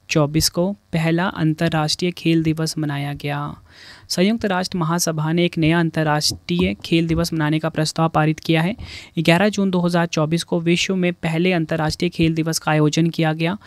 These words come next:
इसका उद्देश्य बच्चों के खेलने के अधिकार की रक्षा और समर्थन की आवश्यकता पर ध्यान के आकर्षित करना भी है। नेक्स्ट है, जुलाई दो हज़ार चौबीस में ब्रिटेन की पहली महिला वित्त मंत्री कौन बनी है? राइट आंसर हो जाएगा ऑप्शन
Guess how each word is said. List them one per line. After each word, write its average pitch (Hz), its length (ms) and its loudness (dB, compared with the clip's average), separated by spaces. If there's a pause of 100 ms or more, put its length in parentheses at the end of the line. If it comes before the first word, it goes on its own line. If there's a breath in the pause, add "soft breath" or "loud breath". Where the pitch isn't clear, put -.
(320 loud breath)
इसका 180 240 2
उद्देश्य 175 460 2
बच्चों 165 360 -2
के 185 120 -2
खेलने 170 360 2
के 170 100 -2
अधिकार 160 360 0
की 160 200 2
रक्षा 175 340 0
और 170 180 -2
समर्थन 160 460 0
की 175 100 -2
आवश्यकता 156 520 -2
पर 175 180 -2
ध्यान 165 280 0
के 156 180 -2 (420 loud breath)
आकर्षित 151 560 0
करना 147 400 -2
भी 151 160 0
है। 147 360 -2 (1160 soft breath)
नेक्स्ट 156 320 -2
है, 165 140 -4 (340 soft breath)
जुलाई 175 320 2
दो 208 120 0
हज़ार 190 260 0
चौबीस 170 400 -2
में 180 180 0
ब्रिटेन 170 340 -2
की 190 140 -6
पहली 170 360 -2
महिला 165 320 0
वित्त 170 220 -4
मंत्री 160 340 -2
कौन 151 300 -2
बनी 147 200 -2
है? 147 260 -4 (500 loud breath)
राइट 185 240 0
आंसर 175 320 0
हो 165 100 0
जाएगा 165 360 -2
ऑप्शन 190 640 -2